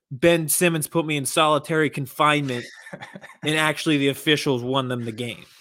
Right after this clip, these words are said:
Speaker 1: And it was just, like, bullshit. And it's not just that, but how they lost. And the Sixers' plan was so simple.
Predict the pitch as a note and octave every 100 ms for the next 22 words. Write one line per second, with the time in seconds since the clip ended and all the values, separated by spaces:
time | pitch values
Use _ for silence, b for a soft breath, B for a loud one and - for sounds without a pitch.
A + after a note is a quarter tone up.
0 | - C3+ C#3+ C#3+ D3 B2 C#3 A#2+ G#2 E3
1 | A3 G#3 - G#2+ - - D#3+ D#3+ D#3 C#3+
2 | _ b b b b - D3+ E3 F3+ G#3+
3 | A3+ A#3+ - D3+ D3 D#3 - - C#3+ C3+
4 | C#3 C#3 A#2 A#2+ C3+ F3+ - _ b b
5 | b _ D3 C#3 B2 - - G#3+ - G#3
6 | G#3 G3+ - - _ - D#3 D3 D3 D3+
7 | B2 A#2+ - - D3+ F3 - D3 C#3 C#3+
8 | C#3